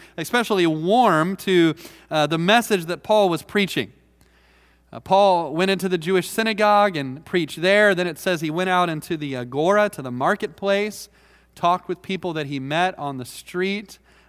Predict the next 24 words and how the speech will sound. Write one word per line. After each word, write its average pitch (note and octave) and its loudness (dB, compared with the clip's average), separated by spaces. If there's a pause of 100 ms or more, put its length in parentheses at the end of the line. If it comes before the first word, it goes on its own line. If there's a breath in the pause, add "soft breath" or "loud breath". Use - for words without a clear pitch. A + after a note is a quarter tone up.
about C#3+ -2
the C3 -10
Lord. E3+ 0
And D#3+ -4
when G3+ 0
he G#3+ -2
was F#3+ -4
there, B3+ 2
verse G3+ -2
eighteen A#3 -4
says, G3 0
"a F3+ -2
few B3 0
different A#3+ -4
groups G3+ -2
of F#3+ 0
philosophers, E3+ -2 (580 loud breath)
uh, C#3+ -2
heard B3 4
what B3 0
Paul G#3+ 2
was G3+ 0
doing D3+ -2
and, D#3+ -6